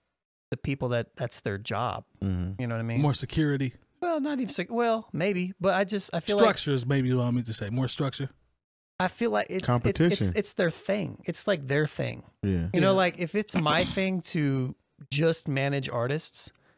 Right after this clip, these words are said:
Speaker 1: then you're probably gonna wanna hire me to manage you than Drake.
Speaker 2: Yeah.
Speaker 3: I got you.
Speaker 1: You know what I mean? Like, or maybe not, because Drake just <laughs> off him alone is gonna be able to,
Speaker 3: He
Speaker 1: you
Speaker 3: gonna
Speaker 1: know,
Speaker 3: get you in
Speaker 1: you know what I
Speaker 3: position.
Speaker 1: mean?
Speaker 3: Yeah,
Speaker 1: But,
Speaker 3: he gonna
Speaker 1: but
Speaker 3: get
Speaker 1: that's
Speaker 3: you in
Speaker 1: what I mean,
Speaker 3: position.
Speaker 1: like, <clears throat> somebody that is a rapper that has a little bit of clout, because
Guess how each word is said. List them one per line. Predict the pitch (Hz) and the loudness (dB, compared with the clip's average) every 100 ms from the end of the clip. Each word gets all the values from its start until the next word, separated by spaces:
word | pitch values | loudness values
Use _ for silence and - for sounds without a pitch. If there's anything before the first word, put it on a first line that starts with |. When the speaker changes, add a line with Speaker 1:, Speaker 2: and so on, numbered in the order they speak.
| _ _ - | _ _ 0
Speaker 1:
then | 165 | 2
you're | 180 | 2
probably | 170 196 196 208 | 2 0 2 2
gonna | 190 175 | 2 2
wanna | 160 151 | 2 2
hire | 143 151 156 147 | 0 2 2 2
me | 147 143 | 0 0
to | |
manage | 131 131 147 131 | -2 -2 -2 -2
you | 123 | -4
than | 123 123 117 | -2 -4 -4
Drake. | 123 104 92 - _ _ _ | -4 -6 -6 -14 _ _ _
Speaker 2:
Yeah. | 92 90 80 85 _ _ 139 | -2 0 -2 -6 _ _ -6
Speaker 3:
I | |
got | 127 120 - | -4 -4 -6
you. | - | -6
Speaker 1:
You | 156 | 0
know | 160 | 0
what | |
I | 170 | 2
mean? | 175 170 165 | 0 0 0
Like, | 147 | 0
or | 147 143 | 0 0
maybe | 131 117 | -2 -4
not, | 120 107 | -4 -6
because | 113 117 | -6 -6
Drake | 123 131 120 - | -2 -2 -4 -8
just | 151 - - 214 | -4 -2 -2 -2
<laughs> | |
off | 175 - | -2 2
him | 185 160 | 4 4
alone | 156 185 156 139 | 6 6 6 2
is | 135 | 0
gonna | 147 | 2
be | 156 | 2
able | 135 | 2
to, | 127 123 95 - | -2 -6 -10 0
Speaker 3:
He | 165 | 4
Speaker 1:
you | |
Speaker 3:
gonna | 170 | 4
Speaker 1:
know, | 156 | 4
Speaker 3:
get | 165 | 4
you | 170 | 2
in | 139 | 2
Speaker 1:
you | 143 160 | 4 4
know | 170 | 4
what | |
I | |
Speaker 3:
position. | |
Speaker 1:
mean? | 160 170 | 2 4
Speaker 3:
Yeah, | 151 | 4
Speaker 1:
But, | 147 113 | 4 2
Speaker 3:
he | 143 | 0
gonna | 156 | 2
Speaker 1:
but | |
Speaker 3:
get | 160 | 4
Speaker 1:
that's | 247 | 4
Speaker 3:
you | 220 | 4
in | |
Speaker 1:
what | 180 | 4
I | 180 156 | 4 4
mean, | 139 - | 2 0
Speaker 3:
position. | 254 | -4
Speaker 1:
like, | 214 117 - _ | -2 -6 -12 _
<clears throat> | - | -2
somebody | - 208 190 175 | 2 4 4 4
that | 160 143 - | 2 0 -2
is | 151 143 | -2 0
a | |
rapper | 139 156 143 139 | 4 4 4 0
that | 131 127 | 0 0
has | 143 135 | 2 2
a | 127 | 0
little | 131 123 | 0 0
bit | 120 117 | -2 -4
of | |
clout, | - 131 113 | -4 -2 -2
because | 135 127 135 123 | -4 -2 -2 -4